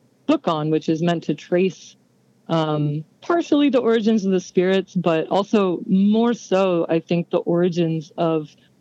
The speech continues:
the actual, um, system of, of working itself, um, is that basically the human capacity for symbolic thought would have been activated for the first time through ritual,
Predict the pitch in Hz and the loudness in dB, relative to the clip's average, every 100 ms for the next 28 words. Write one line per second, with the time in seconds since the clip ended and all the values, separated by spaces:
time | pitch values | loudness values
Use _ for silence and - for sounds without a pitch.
0 | _ _ _ 190 - 156 156 - - 170 | _ _ _ -2 -2 -4 -4 -6 -4 0
1 | 160 151 151 - - 156 - 185 - 185 | 0 0 -2 -2 -4 -4 -4 -4 -4 -4
2 | - - 196 - - 165 156 - 165 147 | -10 -4 -4 -2 -2 -2 -2 -2 -2 -4
3 | - - - 170 156 151 175 - 160 - | -8 -12 -4 -2 0 0 -2 -2 -4 -4
4 | - - _ _ - 180 - 185 - - | -10 -12 _ _ -4 -4 -2 -4 -2 -6
5 | - - 180 165 160 - 180 165 170 - | -10 -4 -2 0 -2 -2 0 0 0 -2
6 | - _ _ _ _ 220 233 226 196 175 | -10 _ _ _ _ 0 2 0 2 2
7 | 165 165 180 165 170 233 214 185 196 - | 2 0 0 0 0 2 2 0 -2 -2
8 | 165 165 185 165 156 156 - 165 156 151 | -6 -4 -2 0 0 -2 -2 -2 0 0
9 | 165 - 175 160 151 160 - - 156 165 | -2 -2 0 0 -2 -4 -6 -4 -2 -2
10 | 160 - - - - _ _ - 180 208 | -4 -10 -18 -20 -20 _ _ -2 2 2
11 | 185 180 160 147 170 160 165 170 - 156 | 2 0 0 0 0 -2 -4 -4 -2 0
12 | 151 156 - - 160 180 156 - 165 151 | 0 0 -2 -2 -2 0 -2 -4 -4 -4
13 | 151 151 165 156 180 151 - - | -2 0 0 0 -2 -2 -4 -8